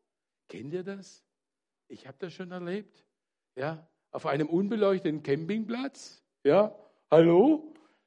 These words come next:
Äh, und ich weiß, das passiert dir nur einmal, dass du über eine fremde Zeltschnur stolperst, damit dem der halbe Zelt einfällt. Oh, das ist schlecht. Ja? Wie wichtig ist da Licht?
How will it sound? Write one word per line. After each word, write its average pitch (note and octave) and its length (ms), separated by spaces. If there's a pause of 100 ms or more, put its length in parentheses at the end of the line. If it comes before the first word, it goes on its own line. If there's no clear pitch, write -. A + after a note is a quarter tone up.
(240)
Äh, E3+ 340 (320)
und E3+ 140
ich D#3 120
weiß, F3+ 520
das A#2+ 240
passiert D3+ 480
dir D3+ 100
nur D#3+ 220
einmal, G#3 480
dass E3+ 180
du G#3+ 60
über F3 180
eine D#3 140
fremde D3+ 400
Zeltschnur D#3+ 600
stolperst, C#3+ 680 (240)
damit F3 280
dem E3+ 160
der D#3+ 200
halbe D3+ 400
Zelt D#4 340
einfällt. B2 540
Oh, F#3 420
das E3+ 220
ist A#3 100
schlecht. - 320 (840)
Ja? D#3+ 340 (880)
Wie C#3 120
wichtig D#3+ 380
ist C#3+ 260
da C#3 140
Licht? B2 400